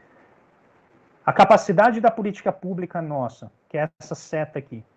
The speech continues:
de gerar efeitos positivos em termos de gasto empresarial em pid é baixíssima.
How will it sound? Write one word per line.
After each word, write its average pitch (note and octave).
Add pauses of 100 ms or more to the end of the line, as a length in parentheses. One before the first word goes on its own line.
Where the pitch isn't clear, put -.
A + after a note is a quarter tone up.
(840)
de D#3
gerar F3
efeitos F3+
positivos F#3
em D3
termos D#3
de C3+
gasto D3+
empresarial C#3
em C3
pid B2+
é A#2
baixíssima. C#3+